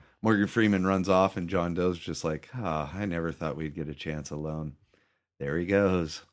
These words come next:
<laughs> "I envy you. I envy everything about you.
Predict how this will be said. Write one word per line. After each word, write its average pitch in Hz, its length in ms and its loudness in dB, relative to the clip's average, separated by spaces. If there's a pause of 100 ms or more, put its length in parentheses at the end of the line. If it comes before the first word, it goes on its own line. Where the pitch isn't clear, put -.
(180)
<laughs> - 1040 -14
"I 202 140 2
envy 107 320 2
you. 76 320 0 (420)
I 180 140 2
envy 175 340 6
everything 143 400 0
about 135 320 0
you. 76 220 -6